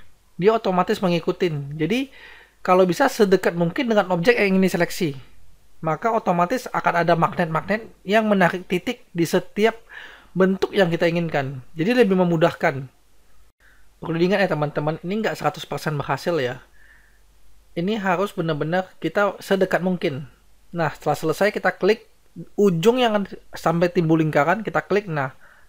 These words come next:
maka akan terseleksi. Seperti ini. Lihat, di bagian sini, itu tidak seratus persen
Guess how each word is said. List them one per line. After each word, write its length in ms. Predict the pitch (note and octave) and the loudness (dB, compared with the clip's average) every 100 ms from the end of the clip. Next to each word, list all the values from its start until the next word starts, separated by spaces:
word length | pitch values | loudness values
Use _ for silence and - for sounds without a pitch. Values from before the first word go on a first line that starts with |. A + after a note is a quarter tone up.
| - | -8
maka 240 | D3 E3 | -2 0
akan 160 | E3 D#3+ | 0 -4
terseleksi. 640 | C#3+ C#3+ D3 - D3 A#2+ - - - - _ - - - | -4 -2 -2 -4 -10 -10 -14 -20 -20 -20 _ -20 -20 -20
Seperti 480 | - - C#3+ C#3 C#3+ | -16 -12 -10 -8 -8
ini. 160 | C#3+ B2+ - - - - - | -8 -10 -16 -20 -20 -20 -12
Lihat, 320 | - D#3 D3 - - - - | 0 0 0 -8 -20 -20 -4
di 160 | D#3+ | 2
bagian 320 | D3+ D3 D#3+ D#3 | 2 4 2 2
sini, 480 | F3 C#3 E3 D#4+ - - - - - - - - | -2 0 -2 -4 -10 -16 -16 -16 -20 -20 -20 -16
itu 240 | - F#3+ C4+ | -2 0 2
tidak 320 | A3+ - - _ - | 0 0 -4 _ -16
seratus 400 | - F#3 F#3+ - | -4 -2 -2 -2
persen 480 | F#3 - C4+ B3+ | -2 0 -2 -4